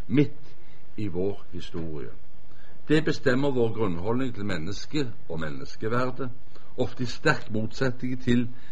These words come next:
en sekularisert forståelse av menneskeverdet.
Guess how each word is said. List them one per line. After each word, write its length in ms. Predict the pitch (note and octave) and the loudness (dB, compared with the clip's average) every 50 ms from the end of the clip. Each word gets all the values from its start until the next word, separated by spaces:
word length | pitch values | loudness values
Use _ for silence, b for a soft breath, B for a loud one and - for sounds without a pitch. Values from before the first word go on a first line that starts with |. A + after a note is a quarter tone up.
| B B - | B B 0
en 140 | A2+ G#2 | 0 0
sekularisert 1000 | G2+ - G#2+ G#2 - A2+ G2 F#2+ F#2 F2+ F2+ F2 F2 - - B2 B2 B2+ B2 - - | 0 0 0 0 0 0 0 0 0 0 0 0 0 0 0 0 0 0 0 0 0
forståelse 760 | F#2+ F2+ - - F#2+ F2+ G2 A2 A2+ - - - C3+ C3+ A#2+ - b b b b b b b b - - | 0 0 0 0 0 2 2 2 0 0 0 0 0 0 0 0 b b b b b b b b 0 0
av 340 | F2+ F2 F2 F2+ F2+ F2+ - - - | 0 0 0 0 0 0 0 0 0
menneskeverdet. 1160 | F#2 F#2 D#2 C2 B1+ B1 - - - A#1 G#1+ - - - - D#2 E2 F2 F#2 F2 - - - | 0 0 0 0 0 0 0 0 0 -2 -2 -2 -2 -2 0 0 0 0 0 0 0 -2 -2